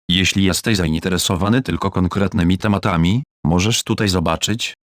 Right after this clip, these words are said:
kiedy zostaną one omówione. Najpierw pojedynczy. Turba,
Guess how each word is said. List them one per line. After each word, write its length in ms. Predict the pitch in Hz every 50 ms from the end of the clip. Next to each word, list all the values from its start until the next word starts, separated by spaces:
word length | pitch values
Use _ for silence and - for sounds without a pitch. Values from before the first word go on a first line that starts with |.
| _ _
kiedy 200 | - 82 87 107
zostaną 440 | 107 104 98 - - 90 82 82 95
one 160 | 90 80 73
omówione. 540 | 76 76 85 92 95 95 82 69 65 60 57 - - _ _ _ _ _ _ _ _ _ _ _ _ _ _ _ _ _ _ _ _ _ _ _ _ _ _ _ _ _ _ _ _ _ _ _ _ _ _ -
Najpierw 500 | - 90 90 95 98 92 123 123 127 -
pojedynczy. 680 | - - 76 73 76 82 80 73 - - - 65 65 - - _ _ _ -
Turba, 420 | - 80 73 65 - - - -